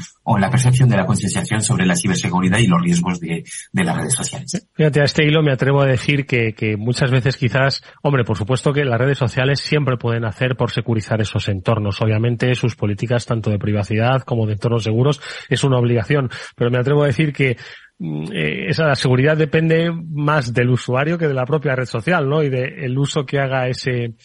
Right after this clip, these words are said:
Speaker 2: ese, <laughs> ese, ese na-, ese internauta, ¿no? Que al final, pues, independientemente de las generaciones, si uno está en Facebook y hace un buen uso de Facebook, pues, oye,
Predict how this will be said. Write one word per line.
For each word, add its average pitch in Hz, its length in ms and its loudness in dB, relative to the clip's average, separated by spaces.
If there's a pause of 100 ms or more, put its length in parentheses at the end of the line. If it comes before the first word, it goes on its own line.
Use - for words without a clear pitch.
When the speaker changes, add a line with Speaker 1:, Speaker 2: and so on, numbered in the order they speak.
(300)
Speaker 2:
ese, 120 800 -2
<laughs> - 40 -10
ese, 147 600 0 (220)
ese 156 280 -2
na-, 156 240 0
ese 147 320 -2
internauta, 139 760 -2
¿no? 156 140 -6
Que 151 80 -4
al 127 80 -2
final, 127 340 0 (420)
pues, 123 260 -2
independientemente 139 760 -2
de 147 60 2
las 139 160 0
generaciones, 135 520 0
si - 80 -4
uno 143 100 0
está 143 160 -2
en 135 100 -2
Facebook 123 340 0
y 131 60 0
hace 143 160 0
un 139 80 -2
buen 135 160 0
uso 139 160 -2
de 139 100 0
Facebook, 143 400 0
pues, 123 180 -4
oye, 135 360 -2